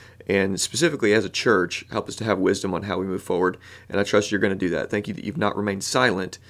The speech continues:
on, in your word about issues that we're facing today. In Jesus' name, amen. All right, this is really a refresher, and I wanna encourage you from the beginning to go ahead, if you haven't, and read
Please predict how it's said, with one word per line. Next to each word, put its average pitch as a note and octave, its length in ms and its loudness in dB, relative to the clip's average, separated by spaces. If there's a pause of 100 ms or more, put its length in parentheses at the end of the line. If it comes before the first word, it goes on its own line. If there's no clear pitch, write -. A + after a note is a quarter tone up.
(380)
on, F#2 260 -2
in B2 140 2
your C3+ 100 6
word G2+ 340 4
about G2+ 300 -4
issues G#2 460 -2
that F#2 160 -2
we're G2+ 80 0
facing F#2 400 -4
today. D2 300 -6 (180)
In G2+ 100 -6
Jesus' - 300 -8
name, - 180 -10 (160)
amen. A2 260 0 (1080)
All G#2 60 2
right, - 140 4
this E3 120 0
is D3 140 2
really A2+ 300 4
a G2 100 2
refresher, G2+ 560 0
and F#2+ 160 -2
I A2 60 2
wanna A2+ 160 2
encourage G2+ 400 0
you G2+ 80 0
from G2 220 -4
the F#2 60 -8
beginning A2+ 520 0 (300)
to A2+ 100 -4
go D3+ 160 0
ahead, B2+ 300 2
if - 180 -4
you A2+ 60 -2
haven't, A2 540 0
and G2+ 280 -2
read A#2 320 -2